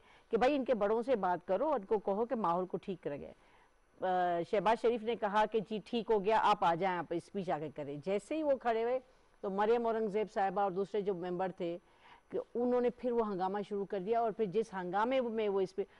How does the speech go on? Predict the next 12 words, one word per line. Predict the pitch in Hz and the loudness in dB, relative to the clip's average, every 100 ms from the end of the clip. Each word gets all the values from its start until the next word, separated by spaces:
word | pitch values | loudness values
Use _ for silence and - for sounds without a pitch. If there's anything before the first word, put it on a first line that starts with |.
| - - | -18 0
वो | 277 | 2
as | 320 294 | 4 2
a | 320 - | 0 -2
prime | 214 233 320 | 0 2 4
minister | 339 339 - 330 | 2 -2 -2 -2
वो | 277 | -2
अपनी | 269 285 | -2 -4
policy | - 220 226 294 | 0 2 2 2
बताना | 233 220 190 180 | -2 0 -2 -2
चाह | 170 165 | -2 -4
रहे | 156 156 | -4 -4
थे | 165 | -6